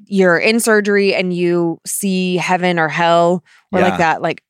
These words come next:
Speaker 1: I mean, truly my biggest fear in life is having to have surgery and waking up in the middle of it and feeling everything. 'Cause I saw it on E R one time.
Speaker 2: Oh, I see.
Speaker 1: And it does happen, like, one in, I forget what the, the odds are. It,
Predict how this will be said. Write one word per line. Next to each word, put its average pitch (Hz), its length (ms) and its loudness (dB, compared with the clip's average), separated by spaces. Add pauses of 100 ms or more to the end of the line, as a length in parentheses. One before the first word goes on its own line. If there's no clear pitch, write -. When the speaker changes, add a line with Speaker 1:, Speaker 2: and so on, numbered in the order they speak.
Speaker 1:
I 196 40 -2
mean, 170 260 0
truly 180 280 0
my 165 140 -2
biggest 165 300 -4
fear 180 100 -2
in 175 80 0
life 175 160 0
is 165 120 -8
having 165 200 -4
to 165 80 -6
have 160 100 -6
surgery 175 400 -4
and 170 140 -8
waking 170 260 -6
up 160 120 -8
in 170 80 -8
the 165 40 -6
middle 160 240 -4
of 170 120 -2
it 175 100 -4
and 160 140 -12
feeling 156 420 -8
everything. - 540 -12 (280)
'Cause 190 140 -4
I 185 60 2
saw 185 180 0
it 175 80 2
on 170 180 -2
E 180 140 -2
R 156 180 2
one 175 200 0
time. 226 480 -4
Speaker 2:
Oh, 95 480 0
I 92 100 -4
see. - 140 -6
Speaker 1:
And 277 100 0
it 220 60 -2
does 247 180 2
happen, 226 400 -2
like, 170 160 -4
one 175 300 0
in, 175 260 0
I 196 80 0
forget 185 240 -2
what 202 140 -2
the, 185 100 2 (200)
the 175 180 0
odds 165 320 0
are. 202 260 2
It, 170 140 -6